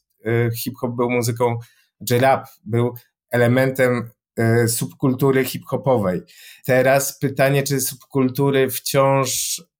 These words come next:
w jaki sposób istnieją, bo, bo obserwując, e, je, ma się wrażenie, że po pierwsze rap stał się takim trochę popem,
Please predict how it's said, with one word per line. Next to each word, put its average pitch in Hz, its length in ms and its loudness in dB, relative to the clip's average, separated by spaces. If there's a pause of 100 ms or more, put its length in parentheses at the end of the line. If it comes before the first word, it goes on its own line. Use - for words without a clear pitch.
(140)
w 110 120 -6
jaki 143 340 0
sposób - 480 -4
istnieją, 113 680 0
bo, 104 340 -4 (240)
bo 117 80 -2
obserwując, 123 1120 0
e, 117 340 2
je, 123 240 2
ma 123 340 -2
się 127 120 -4
wrażenie, 120 340 -2
że 120 120 -6
po 110 120 -12
pierwsze 123 640 -2 (300)
rap 120 300 0
stał 117 240 -2
się 113 260 -2 (380)
takim 104 300 -4
trochę 123 340 0
popem, 104 640 -2